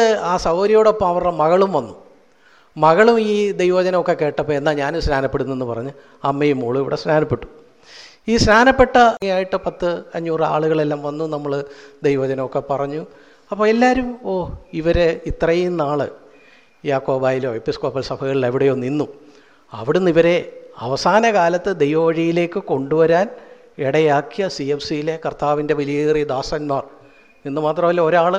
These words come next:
അഭിഷക്തൻ എന്നൂടാ നമ്മളെ സംഭവം. അഭിഷക്തൻ ഇപ്പോൾ എണ്ണീറ്റ് സംസാരിക്കും. അഭിഷക്തൻ കണ്ടോ? ഈ ലോകം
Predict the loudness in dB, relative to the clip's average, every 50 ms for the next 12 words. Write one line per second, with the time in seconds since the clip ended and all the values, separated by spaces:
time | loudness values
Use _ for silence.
0 | -4 -6 -10 -8 -4 -4 -2 0 0 -2 2 2 2 4 4 4 6 6 4 4
1 | 2 -4 -8 -6 -6 -4 -4 -6 -6 -6 -8 -8 -8 -8 -8 -10 -10 -4 2 2
2 | 2 2 2 -4 -4 -4 -4 -4 -6 -4 -6 -8 -6 -6 -6 -8 -8 -10 -20 -16
3 | -8 -8 -8 -6 -4 -6 -8 -8 -10 -18 -20 -20 _ _ _ _ _ _ _ _
4 | _ _ _ -6 2 2 2 2 2 -2 -12 -16 -18 -18 -20 -20 _ _ _ _
5 | _ _ _ _ _ _ _ _ _ _ _ _ _ _ _ _ _ _ _ _
6 | _ _ _ _ _ -14 -10 -6 -6 -6 -6 -8 -20 -20 -20 _ _ _ _ _
7 | _ _ _ _ _ _ _ _ _ _ _ _ _ _ _ _ 2 4 6 6
8 | 6 6 6 6 6 6 6 6